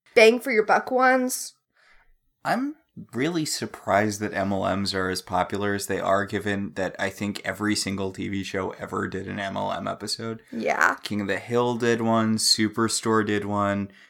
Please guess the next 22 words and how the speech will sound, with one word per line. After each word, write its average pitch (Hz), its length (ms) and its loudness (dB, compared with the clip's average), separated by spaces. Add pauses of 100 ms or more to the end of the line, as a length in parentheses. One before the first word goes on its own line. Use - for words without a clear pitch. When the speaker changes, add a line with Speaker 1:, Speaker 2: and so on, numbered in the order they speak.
(200)
Speaker 2:
I'm 95 160 -8
fairly 98 320 -2
certain 98 360 -4
Malcolm 92 320 -2
in 92 80 -4
the 92 80 -4
Middle 98 400 -2
did 104 220 -2
one. 104 460 0 (440)
Speaker 1:
I 311 60 2
mean, 339 160 2
everyone 415 380 6
thinks 381 260 0
they're 247 420 8
the 339 100 2
exception 294 480 2
and 277 140 2
they 226 100 6
can 285 220 -4
make 285 200 -2
it 320 140 -2
work. 262 580 2